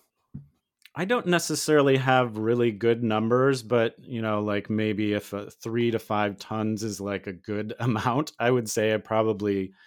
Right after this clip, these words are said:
have more like a, a half a ton out of the gr-, out of the vineyard at this point. It's a very s-,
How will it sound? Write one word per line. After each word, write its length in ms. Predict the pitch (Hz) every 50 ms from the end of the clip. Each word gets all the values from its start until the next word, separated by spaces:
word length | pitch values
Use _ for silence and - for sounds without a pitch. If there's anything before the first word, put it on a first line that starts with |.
| _ _ _ _ _
have 200 | - 110 113 101
more 200 | 104 110 110 107
like 280 | 104 101 98 95 92 -
a, 200 | 92 87 87 - _ _ _ _ _ _ _ _
a 80 | - 98
half 280 | - 117 113 - - 131
a 60 | 127
ton 460 | 127 131 135 135 139 143 147 156 151 -
out 180 | 127 131 139
of 160 | 135 131 127 123
the 80 | 135 123
gr-, 160 | 117 - - - _
out 220 | 127 127 131 127 131
of 140 | 131 120 117
the 280 | 123 127 127 127 127 120
vineyard 460 | 117 110 131 135 139 135 143 143 139
at 120 | 139 131 -
this 160 | 135 131 -
point. 380 | - - 131 131 135 139 139 -
It's 160 | 113 110 - 123
a 40 |
very 320 | 117 107 120 123 127 120 113
s-, 240 | 110 - - -